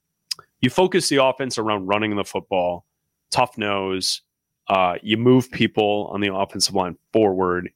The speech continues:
gain yardage, shorter, uh, yardage for passing plays.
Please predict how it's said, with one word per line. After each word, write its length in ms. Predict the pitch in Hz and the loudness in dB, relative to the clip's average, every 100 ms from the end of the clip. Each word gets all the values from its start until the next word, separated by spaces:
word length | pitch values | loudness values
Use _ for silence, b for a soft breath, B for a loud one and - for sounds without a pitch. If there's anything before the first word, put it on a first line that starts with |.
| _ - | _ -4
gain 240 | 110 110 | -2 0
yardage, 560 | 101 92 92 90 87 - _ _ | 2 2 0 -2 -6 -8 _ _
shorter, 600 | - - 123 127 127 117 _ _ | 2 4 4 4 0 -4 _ _
uh, 140 | 104 92 | -2 0
yardage 580 | 101 104 101 98 92 - | 2 2 2 0 -4 -4
for 200 | 95 90 | -4 -4
passing 480 | - 98 92 90 85 | -2 -2 -2 -6 -4
plays. 600 | 95 90 90 90 - | 0 0 0 -2 -2